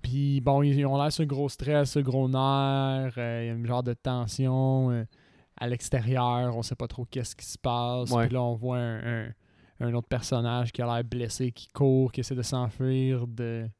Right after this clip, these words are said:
Speaker 1: vraisemblablement, là, euh,
Speaker 2: On se doute
Speaker 1: un
Speaker 2: que c'est
Speaker 1: monstre.
Speaker 2: Pumpkinhead, parce que
Speaker 1: On... se
Speaker 2: on,
Speaker 1: doute bien. <laughs>
Speaker 2: on a vu le cover, puis on sait dans quoi on s'en va.
Speaker 1: Pas de surprise là, mais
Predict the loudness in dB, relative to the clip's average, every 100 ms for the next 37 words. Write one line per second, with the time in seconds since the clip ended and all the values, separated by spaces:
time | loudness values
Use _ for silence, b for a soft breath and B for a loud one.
0 | -6 -4 -4 -6 -6 -4 -4 -4 -4 -4
1 | -4 -4 -4 -4 -4 -6 -8 -10 -2 2
2 | 8 8 8 4 4 4 8 6 8 6
3 | 8 8 6 4 0 2 4 4 4 4
4 | 2 4 2 2 0 -2 0 2 6 4
5 | 6 4 2 6 6 8 8 6 2 0
6 | 2 2 4 4 0 2 2 2 2 2
7 | -2 -10 -20 B B B B B B 4
8 | 4 6 0 0 -2 0 2 2 0 0
9 | 0 0 0 -2